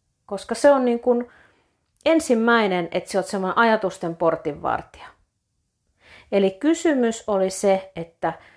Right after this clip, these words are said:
mikä estää sinua tekemästä muutoksia? Mikä pitää sinua paikallaan?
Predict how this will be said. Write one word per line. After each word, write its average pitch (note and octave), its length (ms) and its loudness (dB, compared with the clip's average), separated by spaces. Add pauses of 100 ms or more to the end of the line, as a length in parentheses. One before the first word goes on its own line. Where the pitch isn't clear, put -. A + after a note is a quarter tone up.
(340)
mikä D#4 280 2
estää A#3+ 460 0
sinua F#3 340 -2
tekemästä F3 640 -4
muutoksia? E3 640 -6
Mikä D#4 260 0
pitää C#4+ 440 0
sinua F3 320 -2
paikallaan? - 840 0